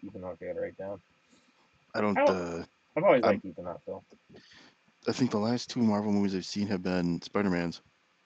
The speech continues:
Speaker 2: It was the one after
Speaker 1: Really?
Speaker 2: Endgame and then No Way Home, 'cause I skipped Black Widow and all that nonsense. And I haven't
Speaker 1: Black
Speaker 2: watched
Speaker 1: Widow
Speaker 2: any of the
Speaker 1: was
Speaker 2: T V
Speaker 1: all right,
Speaker 2: shows.
Speaker 1: just poor
Speaker 2: Like,
Speaker 1: release time.
Speaker 2: I, I, why should I watch it? I don't really give a shit. She's dead.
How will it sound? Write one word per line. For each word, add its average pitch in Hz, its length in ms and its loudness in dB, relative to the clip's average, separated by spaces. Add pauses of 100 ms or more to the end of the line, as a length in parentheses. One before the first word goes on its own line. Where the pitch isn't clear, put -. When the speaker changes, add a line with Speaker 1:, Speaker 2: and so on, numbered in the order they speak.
(3000)
Speaker 2:
It 117 60 4
was 110 100 4
the 107 60 4
one 104 120 8
after 107 200 6
Speaker 1:
Really? 202 180 4
Speaker 2:
Endgame 107 300 4
and 98 120 4
then 98 400 2 (720)
No 104 120 0
Way 98 80 2
Home, 113 140 4
'cause 98 100 -4
I 98 40 -2
skipped - 360 -8
Black 87 200 -4
Widow 87 160 -6
and 85 80 -4
all 82 100 -6
that 85 100 -6
nonsense. 90 460 -10 (600)
And - 80 0
I - 40 4
haven't 240 120 4
Speaker 1:
Black - 40 6
Speaker 2:
watched 285 120 6
Speaker 1:
Widow 262 60 12
Speaker 2:
any 247 60 12
of - 40 6
the 180 60 10
Speaker 1:
was 139 80 4
Speaker 2:
T 156 60 8
V 151 40 8
Speaker 1:
all 131 80 8
right, 107 180 4
Speaker 2:
shows. 95 120 -2
Speaker 1:
just - 240 -4 (260)
poor 170 220 8 (120)
Speaker 2:
Like, 117 180 0
Speaker 1:
release 98 160 -2
time. 95 300 -6 (1120)
Speaker 2:
I, 110 40 4 (100)
I, 98 260 0
why 101 160 -2
should 107 140 -4
I 101 60 0
watch 98 240 -2
it? 95 40 -2
I 90 40 -2
don't 98 100 0
really 92 100 -2
give 85 100 -6
a 82 60 -8
shit. 92 200 -6
She's 95 160 -6
dead. 101 220 -2